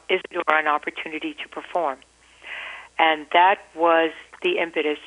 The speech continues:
for Isadora to take off. After they saw Isadora, she was invited to dance in Budapest. And just, it was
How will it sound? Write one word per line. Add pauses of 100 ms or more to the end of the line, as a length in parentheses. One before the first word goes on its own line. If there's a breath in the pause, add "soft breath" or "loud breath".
(140)
for
Isadora
to (120)
take
off. (500 loud breath)
After (760 loud breath)
they (100)
saw
Isadora, (120)
she
was
invited
to
dance
in
Budapest. (800 loud breath)
And (460)
just,
it
was